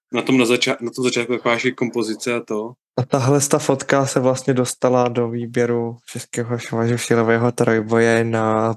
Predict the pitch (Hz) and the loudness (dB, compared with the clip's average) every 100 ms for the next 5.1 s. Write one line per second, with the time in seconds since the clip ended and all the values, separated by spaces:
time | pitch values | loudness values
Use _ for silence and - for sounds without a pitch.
0 | - 123 120 117 117 120 131 135 - - | -2 0 2 2 2 0 -4 -8 -18 -20
1 | - 113 117 120 120 120 120 117 123 139 | -12 -2 0 2 2 2 2 0 -4 -6
2 | 147 135 _ _ - 123 117 143 135 143 | -10 -14 _ _ -14 -10 -6 -4 0 2
3 | 143 143 135 127 135 123 120 131 131 123 | 2 4 4 2 2 2 0 0 0 0
4 | 120 113 120 120 127 123 117 - 120 120 | -4 -2 -2 -2 -2 -4 -4 -6 -4 -4